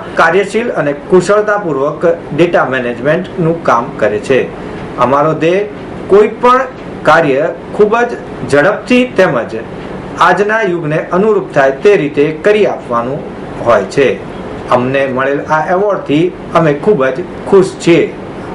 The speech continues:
તેમજ અમને વધુ કામ,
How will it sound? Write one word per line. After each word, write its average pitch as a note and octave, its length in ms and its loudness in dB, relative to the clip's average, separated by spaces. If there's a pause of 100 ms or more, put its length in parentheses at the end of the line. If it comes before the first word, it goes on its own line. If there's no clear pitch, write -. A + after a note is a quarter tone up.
તેમજ F3 280 2 (200)
અમને F3 380 0 (600)
વધુ D#3+ 240 4
કામ, D#3+ 400 -2